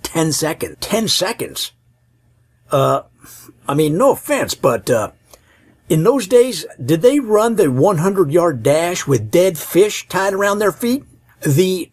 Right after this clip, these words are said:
Tigers were coached in eighteen ninety-five by Clifford Douglas "Pop" Bliss, and he led them to a seven to one record, their best record to date. Now, Bliss, when he was an undergrad,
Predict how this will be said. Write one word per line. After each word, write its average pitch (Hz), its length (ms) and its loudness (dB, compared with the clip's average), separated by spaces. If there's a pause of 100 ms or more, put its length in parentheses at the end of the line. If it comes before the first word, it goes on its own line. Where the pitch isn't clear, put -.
Tigers 165 580 2
were 123 240 2
coached 151 540 -2
in 127 240 0
eighteen 143 400 2
ninety-five 113 880 -2 (360)
by 123 220 0
Clifford 160 720 0 (140)
Douglas 135 640 0 (260)
"Pop" - 480 2 (340)
Bliss, 156 680 0
and 170 180 0
he 220 140 2
led 247 300 2
them 135 240 0
to 170 280 4
a 131 280 2
seven 151 560 0
to 151 100 0
one 135 280 2
record, 160 420 0 (340)
their 175 420 2
best 143 500 -2
record 123 440 -2
to 117 100 -4
date. 123 440 -2 (220)
Now, 196 260 0
Bliss, 156 560 2
when 147 160 0
he 254 200 2
was 269 200 4
an 156 100 2
undergrad, 117 680 0